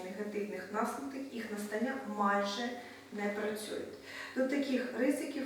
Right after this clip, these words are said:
можна віднести зміни в законодавстві та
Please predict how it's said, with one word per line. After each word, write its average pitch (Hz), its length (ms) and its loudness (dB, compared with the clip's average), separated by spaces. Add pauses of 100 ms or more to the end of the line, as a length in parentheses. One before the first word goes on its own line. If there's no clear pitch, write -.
можна 214 380 0
віднести 190 680 -2 (120)
зміни 311 280 4
в - 60 -2
законодавстві 233 840 0 (100)
та 202 260 -4